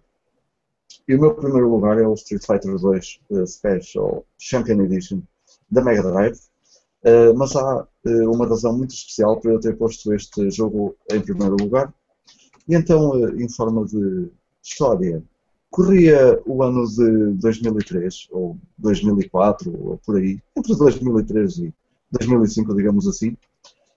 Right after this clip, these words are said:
eh, e deu-me uma vontade enorme de voltar a jogar, eh, Street Fighter dois, como eu jogava antigamente na Mega Drive.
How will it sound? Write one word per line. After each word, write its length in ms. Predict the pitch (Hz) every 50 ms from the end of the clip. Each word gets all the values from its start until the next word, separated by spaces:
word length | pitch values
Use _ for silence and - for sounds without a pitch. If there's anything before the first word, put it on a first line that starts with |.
| _ _ _ _ - -
eh, 520 | 120 120 123 123 123 127 127 127 123 - - _ -
e 160 | - 135 143
deu-me 460 | 139 156 151 147 147 147 143 143 143
uma 180 | 143 135 139 135
vontade 360 | 123 120 127 113 123 117 113 113
enorme 360 | 101 95 98 101 104 104 98 -
de 140 | 196 95 95
voltar 280 | - - - - 202 202
a 20 |
jogar, 360 | 196 - 185 - - 185 185
eh, 260 | - 95 - - - - _ _ _ _ _ _ _ _ -
Street 320 | - - - 107 104 98 -
Fighter 300 | 110 101 98 98 95 92
dois, 260 | 90 98 101 101 98
como 200 | - - 104 104
eu 40 | 104
jogava 380 | 92 98 98 104 98 95 95 104
antigamente 480 | 98 101 107 101 107 107 110 110 110 113
na 100 | 113 110
Mega 260 | 113 110 110 117 117
Drive. 260 | 113 120 127 127 131